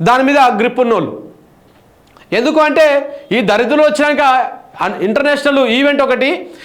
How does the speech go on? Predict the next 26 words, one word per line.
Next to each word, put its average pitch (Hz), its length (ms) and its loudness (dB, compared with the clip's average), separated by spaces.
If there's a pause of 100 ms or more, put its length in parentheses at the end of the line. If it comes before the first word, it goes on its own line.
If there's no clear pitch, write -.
(160)
ఈ 202 40 0
ఈవెంట్ 269 340 0
జరిగితే 285 280 0
హైదరాబాద్కు 262 540 2
పేరు 240 240 0
వస్తది. 262 520 -2 (260)
So 262 80 4
ఇట్లాంటి 294 380 0
ఈవెంట్ 294 260 2
జరగకుండా 277 400 2
వీళ్ళు 262 260 2
మరి 254 420 0 (220)
దున్నపోతు 269 380 0
మీద 277 120 0
వాన 254 220 2
పడేట్టు 247 240 0
ఉన్నారని 240 320 0
చెప్పేసి 233 680 -2
అందరూ 254 600 0
వేసుకున్నారు. 220 500 0 (600)
చాలామంది 262 260 0
సెలబ్రిటీలు 254 460 0
కూడా 277 140 2
దీని 247 220 0
మీద 254 80 2
స్పందించారు. 220 540 -2